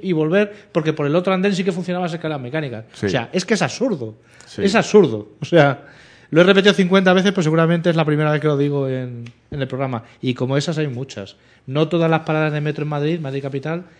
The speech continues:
Speaker 1: son,
Speaker 2: No,
Speaker 1: por
Speaker 2: hay mu-,
Speaker 1: ejemplo,
Speaker 2: hay,
Speaker 1: Sol
Speaker 2: hay, hay
Speaker 1: está de
Speaker 2: mucha-,
Speaker 1: lujo.
Speaker 2: hay muchas que no, efectivamente, hay algunas que sí, sobre todo aquellas que han sufrido reformas, pues porque se han
Speaker 1: Pero
Speaker 2: construido
Speaker 1: paradas
Speaker 2: nuevos enlaces, pero te vas a líneas antiguas, pues, eh,
Speaker 1: No sé, a lo,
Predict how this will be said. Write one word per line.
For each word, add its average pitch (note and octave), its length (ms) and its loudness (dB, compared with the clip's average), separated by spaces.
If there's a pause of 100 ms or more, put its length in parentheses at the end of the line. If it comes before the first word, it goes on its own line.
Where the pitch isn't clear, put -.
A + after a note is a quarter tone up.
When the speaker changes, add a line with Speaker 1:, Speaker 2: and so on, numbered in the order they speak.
(360)
Speaker 1:
son, D3 240 -2
Speaker 2:
No, B2+ 100 6
Speaker 1:
por G2 80 4
Speaker 2:
hay F#2+ 60 2
mu-, A2 140 4
Speaker 1:
ejemplo, - 120 -2
Speaker 2:
hay, G#2 80 0
Speaker 1:
Sol E3+ 340 4
Speaker 2:
hay, G#3 160 4
hay G3 80 2
Speaker 1:
está G3 160 4
de D#3+ 80 6
Speaker 2:
mucha-, D3+ 60 6
Speaker 1:
lujo. E3+ 280 0
Speaker 2:
hay G#2 120 2
muchas G#2 320 -2
que - 100 -10
no, A#2+ 100 2
efectivamente, G#2 420 -2
hay G2 60 -2
algunas G2 240 -4
que G#2+ 140 -4
sí, C3 200 2
sobre G#2+ 200 -2
todo G2+ 140 -2
aquellas G#2 280 -2
que - 80 -6
han G2+ 80 -2
sufrido G#2 320 0
reformas, A2+ 500 0
pues G2 160 -4
porque F#2 300 -4
se G2 140 0
han F#2+ 440 -4
Speaker 1:
Pero B2 240 0
Speaker 2:
construido A#2+ 240 0
Speaker 1:
paradas A2+ 140 4
Speaker 2:
nuevos A2+ 220 2
enlaces, A2+ 420 2
pero G2 180 -4
te G2 80 -2
vas G2+ 220 -4
a G2 120 0
líneas G2+ 380 -2
antiguas, G2+ 580 0
pues, F#2 260 -6
eh, F2+ 420 -6 (200)
Speaker 1:
No C#3 80 -4
sé, D#3+ 400 2
a D3 60 -8
lo, C#3+ 60 -2